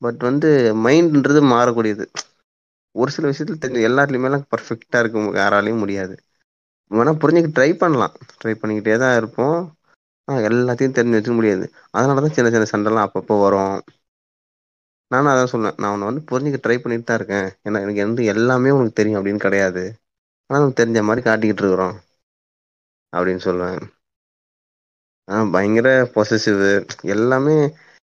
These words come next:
இருக்கும். நான் வந்து ஆபீஸ்ல எல்லாம் கூட நான் நிறைய பொண்ணுங்கிட்ட பேசிக்கிட்டு இருப்பேன், ஆபீஸ்லயா இருக்கட்டும், காலேஜ்லயா இருக்கட்டும்.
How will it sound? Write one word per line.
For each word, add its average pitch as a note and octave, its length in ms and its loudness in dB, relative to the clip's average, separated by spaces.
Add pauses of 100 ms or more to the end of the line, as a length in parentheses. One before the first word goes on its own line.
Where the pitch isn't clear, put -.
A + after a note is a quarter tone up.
இருக்கும். A#2 320 -2 (680)
நான் G#2 260 0
வந்து A#2 80 2
ஆபீஸ்ல G#2+ 320 -2
எல்லாம் G2 180 -2
கூட A2 160 0
நான் G2 180 -2
நிறைய F#2+ 380 0
பொண்ணுங்கிட்ட G2 380 -4
பேசிக்கிட்டு F#2+ 480 -4
இருப்பேன், F#2 300 -6 (580)
ஆபீஸ்லயா F#2+ 340 -4
இருக்கட்டும், F#2+ 380 -2
காலேஜ்லயா G2+ 460 2
இருக்கட்டும். F#2 440 -2